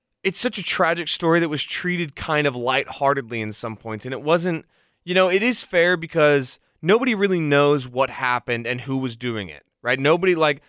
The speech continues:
'cause even at Tom Parker's funeral, Priscilla made some funny jokes about it, and everyone's like, "Okay, do they like Tom Parker?" But then a lot of Elvis's writers, 'cause he didn't write any of his songs, he had writers, they talk about how much they didn't like Tom Parker. So it is very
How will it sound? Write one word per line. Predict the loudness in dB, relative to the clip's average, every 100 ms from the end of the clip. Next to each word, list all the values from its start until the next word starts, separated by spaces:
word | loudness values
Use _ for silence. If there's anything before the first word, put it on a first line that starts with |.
| _ _ _
'cause | 2 2 0 -2
even | 0 2
at | 0
Tom | 0 2
Parker's | 4 2 0
funeral, | -2 -2 -2
Priscilla | -4 -2 2 2
made | 2 2 0
some | -4
funny | -4 -2 0
jokes | 2 2
about | 0 -2
it, |
and | 0
everyone's | -2
like, | -2 -4
"Okay, | -8 -10
do | -6
they | -4
like | -2 -2 -4
Tom | -4 -2
Parker?" | 2 2 2
But | 0 0
then | 2
a |
lot | 4 2
of | 2
Elvis's | 0 0 -4 -4
writers, | 0 0 -2
'cause | -6
he | -2
didn't | 0 2
write | 2 0
any | -2
of | -6
his | -6
songs, | -2 0 -2 -4 -6
he | -6
had | -2
writers, | 0 2 -2 -6 _ -20 -4
they | -2 0
talk | 0
about | 0
how | 0
much | -2
they | -2 -4
didn't | -2
like | -4 -4
Tom | -6 -6
Parker. | -4 -6 -6 -12
So | -6 -2 -2 0
it | 0
is | 0 2
very | 2 4 2